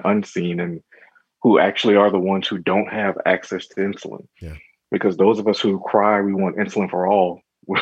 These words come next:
Speaker 1: we're likely the ones who also have our insulin in our hands. Um, and so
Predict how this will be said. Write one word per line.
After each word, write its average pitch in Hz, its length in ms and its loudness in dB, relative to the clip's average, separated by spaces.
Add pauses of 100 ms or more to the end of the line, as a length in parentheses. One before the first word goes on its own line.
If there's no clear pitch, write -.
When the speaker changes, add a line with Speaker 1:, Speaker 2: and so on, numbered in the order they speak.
Speaker 1:
we're 107 180 2
likely 110 300 2
the 92 100 -4
ones 95 200 -2
who 98 120 0
also 95 360 2
have 98 240 0
our 92 160 0
insulin 92 280 -4
in 67 100 -6
our 90 160 -4
hands. - 300 -12 (800)
Um, 95 260 2
and 90 140 -6
so 92 300 0